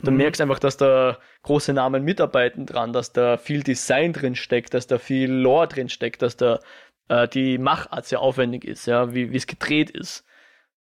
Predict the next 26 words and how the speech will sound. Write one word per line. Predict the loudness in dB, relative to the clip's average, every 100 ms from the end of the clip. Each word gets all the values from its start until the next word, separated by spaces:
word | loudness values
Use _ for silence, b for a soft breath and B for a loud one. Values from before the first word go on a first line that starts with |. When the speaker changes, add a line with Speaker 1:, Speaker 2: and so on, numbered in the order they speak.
| -2
Speaker 1:
Das | 0 0
ist | 0
schon | 2 2 2 0 -2 -2 -4 -6 _ _ -2
was, | 0 0
was | -4 0
so | 2 4
noch | 2
nicht | 2 -2 -2
oft | -4 -4
gab, | -4 -4 -6
glaub | -8 -8
ich, | -8 -4
wenn | -2
überhaupt. | -2 -2 -4 -6 _ b b b b _ _
Insofern | -2 2 2
kann | 2
ich | 0
das | -2
schon | -2 0
wertschätzen, | 2 0 0 -6 -2
aber | 0 2 2 -2 _ _ _ _ _ _ _ _ _ _ _ _ _ _ _ _ _
es | -2 0
ist | 0 2
halt | 2
echt | 0 -4
Unterhaltung. | -6 -2 0 0 0 0